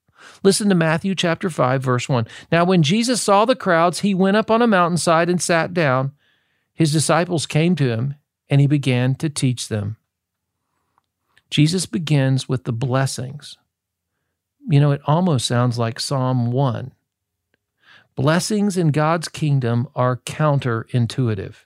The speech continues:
As you get closer to God, the blessings flow more freely. Our worldly way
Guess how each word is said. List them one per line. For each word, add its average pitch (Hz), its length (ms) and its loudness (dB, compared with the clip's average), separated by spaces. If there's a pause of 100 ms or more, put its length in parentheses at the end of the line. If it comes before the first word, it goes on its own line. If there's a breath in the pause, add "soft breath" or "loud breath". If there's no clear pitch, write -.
(840)
As 151 160 2
you 180 140 4
get - 80 -10
closer 196 420 -2
to 233 100 -2
God, 139 440 0
the 156 80 0
blessings 160 560 0
flow 156 340 -2
more 151 240 2
freely. 135 600 -4 (920 soft breath)
Our 156 160 4
worldly 202 460 0
way 135 500 -2